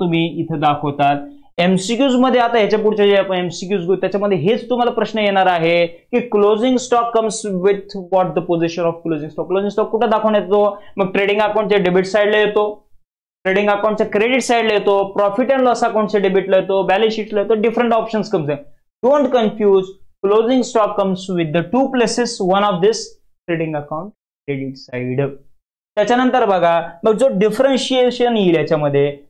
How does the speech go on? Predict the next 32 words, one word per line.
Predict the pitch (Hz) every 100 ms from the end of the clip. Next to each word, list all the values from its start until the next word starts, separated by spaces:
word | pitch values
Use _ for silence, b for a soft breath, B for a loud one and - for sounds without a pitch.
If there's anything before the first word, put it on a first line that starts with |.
| -
तुम्ही | 202 196 202 208
पहिले | 208 180 180 180 175
left | 175 170
हँडेड | 220 220 214
side | - 202
म्हणजे | 190 185 170
debit | 165 180 196
साइडची | 208 190 214
total | 202 208 208
करणार, | 202 190 190 190 190 190 - -
त्याच्यानंतर | 185 202 208 208 208
तुम्ही | 208 214
credit | 208 208 262 226
साइडची | 240 196 214
total | 202 196 190 175
करणार. | 165 147 151 147 151 - - _ _ -
जर | 233 262
credit | 202 190 175
साइडची | 170 170 156 170
total | 160 156 156 165 143
जास्त | 151 214 226 240
येत | 208
असेल, | 180 170 175 165
म्हणजे | 165 175
उत्पन्न | 175 175 - 226 233 262
जास्त | 240 220 220 202
आहे, | 175
प्रत्यक्ष | 180 185 202 190
उत्पन्न | 190 185 202 202
जास्त | 185 185 -
आहे | 180
प्रत्यक्ष | 185 196 190 208 202